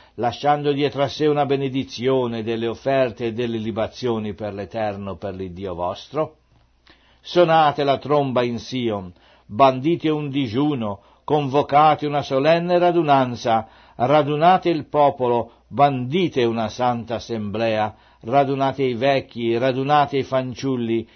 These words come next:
e quelli che poppano ancora. Esca lo sposo dalla sua camera e la sposa dalla propria alcova. Tra il portico e l'altare piangano i sacerdoti, i ministri dell'Eterno, e dicano:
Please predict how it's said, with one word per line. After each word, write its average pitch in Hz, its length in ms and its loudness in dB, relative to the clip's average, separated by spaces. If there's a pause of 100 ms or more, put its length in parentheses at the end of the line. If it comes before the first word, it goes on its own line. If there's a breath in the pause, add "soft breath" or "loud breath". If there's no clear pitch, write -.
(140 soft breath)
e - 240 -6
quelli 143 380 0
che 135 220 -2
poppano 135 500 0
ancora. 107 680 -2 (240 soft breath)
Esca 131 460 -2
lo 127 140 0
sposo 135 580 -2
dalla 127 240 0
sua 131 220 -6
camera 135 600 2 (240 loud breath)
e 127 160 0
la 131 160 2
sposa 143 560 0
dalla 135 280 2
propria 156 360 0
alcova. 117 680 0 (320 soft breath)
Tra 123 140 0
il 120 200 -2
portico 131 680 2
e 127 80 2
l'altare 135 680 4
piangano 147 580 2
i 135 60 -4
sacerdoti, 135 760 -2
i 135 40 -4
ministri 139 480 -6
dell'Eterno, 143 840 0
e 131 120 -2
dicano: 143 580 -2